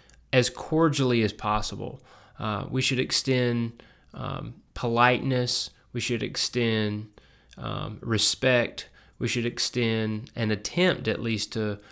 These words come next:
to understand and represent their views well. We should also understand that more important than winning the argument is representing the truth well.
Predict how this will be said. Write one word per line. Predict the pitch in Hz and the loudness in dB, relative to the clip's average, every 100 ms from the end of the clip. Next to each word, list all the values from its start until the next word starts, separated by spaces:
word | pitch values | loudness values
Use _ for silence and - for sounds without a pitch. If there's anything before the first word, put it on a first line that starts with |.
| - | -10
to | - - | -4 2
understand | 127 120 110 - 123 117 | 2 4 2 0 0 2
and | 113 110 | 2 4
represent | 123 123 107 113 98 | 2 2 0 0 2
their | 113 | 2
views | 104 110 110 107 104 | 2 0 0 0 -2
well. | 110 104 104 107 - _ _ _ _ _ - - - - - | 0 0 -2 -8 -14 _ _ _ _ _ -20 -20 -20 -18 0
We | 160 | 2
should | 170 | 6
also | 214 233 233 185 | 8 8 8 8
understand | 175 147 - 143 143 139 | 6 4 4 4 6 4
that | 123 - | 4 2
more | 131 147 175 | 4 4 6
important | 151 139 - 151 131 120 - | 4 2 0 2 2 0 0
than | 120 113 110 - | 0 0 -2 -8
winning | 135 117 135 175 190 147 | -6 0 4 4 4 4
the | 110 101 | 4 4
argument | 98 101 98 92 101 - - - _ - | 2 0 -4 -6 -8 -12 -20 -20 _ -4
is | 127 107 | -2 2
representing | 117 139 139 117 127 120 107 | 4 4 2 2 2 2 0
the | 98 | -2
truth | - 117 107 - | 0 0 0 -4
well. | 110 101 - 120 | -4 -2 -4 -8